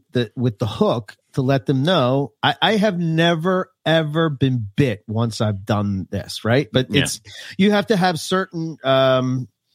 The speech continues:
Speaker 1: you know, uh, what's the word I'm looking for? Um,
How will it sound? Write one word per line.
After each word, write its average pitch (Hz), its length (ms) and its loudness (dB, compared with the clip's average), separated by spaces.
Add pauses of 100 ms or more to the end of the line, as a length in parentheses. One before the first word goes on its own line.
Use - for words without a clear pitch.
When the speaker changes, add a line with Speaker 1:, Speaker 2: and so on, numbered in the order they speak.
(460)
Speaker 1:
you 147 100 2
know, 110 440 0
uh, 98 440 -6
what's 110 320 -14
the 110 100 -8
word 104 180 -8
I'm 98 100 -14
looking 101 220 -18
for? 71 380 -20 (180)
Um, 95 520 -4